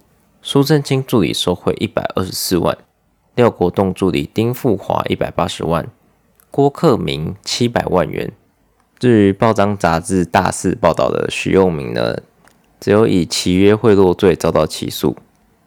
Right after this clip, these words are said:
那中间有一个小插曲是，苏正清为了求交保，他自己说自己大学联考的时候英文零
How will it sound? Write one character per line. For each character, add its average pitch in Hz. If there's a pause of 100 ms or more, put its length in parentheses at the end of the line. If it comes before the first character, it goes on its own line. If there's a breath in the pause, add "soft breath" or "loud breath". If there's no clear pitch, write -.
(180)
那 113
中 113
间 117
有 101
一 -
个 85
小 87
插 95
曲 87
是， 92
苏 104
正 101
清 95
为 90
了 -
求 73
交 76
保， - (240 loud breath)
他 98
自 -
己 82
说 87
自 92
己 80
大 85
学 -
联 -
考 -
的 -
时 -
候 76
英 85
文 62
零 52